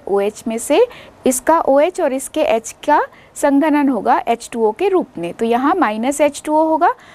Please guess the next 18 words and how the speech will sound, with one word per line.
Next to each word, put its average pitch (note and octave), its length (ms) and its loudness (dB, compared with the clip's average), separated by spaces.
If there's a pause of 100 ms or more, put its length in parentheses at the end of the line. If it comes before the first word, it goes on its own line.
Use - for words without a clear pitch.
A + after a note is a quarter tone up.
(180)
और E4+ 220 2
एक E4+ 400 -6 (440)
संघनित C4+ 600 -2
उत्पाद A3+ 460 -2
जो G3 120 -8
है A#3+ 140 -2
वो A4 160 0
प्राप्त A3 400 -2
होता F3 220 -6
है। F3+ 140 -6
तो A3+ 180 -6
यहाँ B3 280 -2
पर D#4+ 200 -2
एक D4+ 180 -6
long D4+ 340 2
chain G#3+ 280 0
बनती F#3+ 400 -8
है D#4 160 0